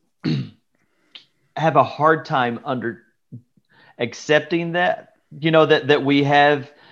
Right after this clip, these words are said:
that we do have a common humanity. We, a-, as a species, we have a shared history, you know? So there's, there's something in the, in the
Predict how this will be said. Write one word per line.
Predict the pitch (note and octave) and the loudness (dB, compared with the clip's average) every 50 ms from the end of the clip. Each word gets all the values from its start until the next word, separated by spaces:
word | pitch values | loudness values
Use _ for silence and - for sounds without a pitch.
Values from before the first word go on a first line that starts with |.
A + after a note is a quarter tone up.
| - - - _ - | -20 -20 -8 _ 2
that | D#3 D#3 | 4 4
we | C#3+ C#3 A#2+ | 4 4 2
do | - C#3+ D#3 E3 | 2 2 2 4
have | E3 D#3+ D3 C#3 B2 | 4 4 2 2 2
a | A#2+ A2+ | -2 -4
common | - - B2 A2+ G#2+ G#2+ G#2 G#2 | -4 -4 -6 -4 -4 -6 -8 -12
humanity. | A2+ A#2 A2 G#2+ G#2 G2+ G2+ G#2 G2 - | -12 -12 -10 -8 -8 -8 -8 -10 -10 -10
We, | C3 C#3 C3+ | -8 -8 -6
a-, | - D3 C#3 C#3 B2+ - | -2 0 0 0 0 0
as | C#3 C3+ B2+ | -4 -4 -4
a | C3 A#2 | -4 -6
species, | A2 - - - D3 F3 F#3 - - A2 G#2+ G#2 G2+ G#2+ A2 A2 - - _ _ _ _ _ _ - | -8 -8 -10 -8 -8 -8 -8 -8 -10 -10 -10 -8 -10 -12 -14 -18 -20 -20 _ _ _ _ _ _ -8
we | C3+ C#3 C#3 | -4 -2 0
have | C3+ C3 B2 | 0 0 2
a | B2 A#2 A#2 | 0 -2 -4
shared | - - B2 A#2 A2+ A2 | -4 -8 -8 -6 -6 -6
history, | G#2+ C3 D#3 D#3 D#3 - - - F2+ D2+ C2+ - _ _ _ _ _ _ - | -6 -4 -6 -6 -6 -8 -16 -18 -18 -18 -20 -20 _ _ _ _ _ _ -14
you | B2 A#2 | -12 -10
know? | A2+ A2+ A#2+ - B2 A#2 A2 _ _ _ _ _ _ _ _ _ _ _ _ _ | -8 -8 -10 -10 -14 -20 -20 _ _ _ _ _ _ _ _ _ _ _ _ _
So | - - E3 D3 | 0 2 2 4
there's, | - D#3+ E3 F3 F3+ F3 D#3+ C#3 - | 4 4 4 4 4 0 -4 -8 -8
there's | C3+ C#3+ C#3+ C#3+ C3 - | -4 -2 -2 -2 -2 -2
something | - E3+ F3 E3+ - D#3+ D3 C#3+ | -2 -2 -2 -2 -8 -8 -6 -4
in | C#3 C3+ C3 A#2 | -4 -4 -6 -6
the, | G#2+ A#2 A#2 A#2 - - | -8 -10 -10 -10 -8 -6
in | C3+ C3 | -6 -4
the | B2 A2+ G#2+ | -2 -4 -4